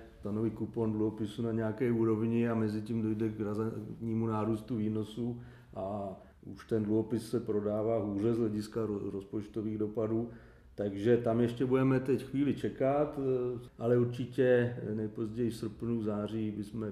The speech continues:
přišli s novou emisí korunových dluhopisů a vyhodnocujeme, eh, nyní situaci trhu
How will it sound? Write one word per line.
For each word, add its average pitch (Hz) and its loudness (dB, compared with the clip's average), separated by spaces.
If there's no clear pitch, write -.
přišli 95 -6
s 101 -4
novou 107 -2
emisí 98 -8
korunových 120 -2
dluhopisů 123 -2
a 131 -4
vyhodnocujeme, 117 2
eh, 117 0
nyní 107 -2
situaci 110 -4
trhu 110 0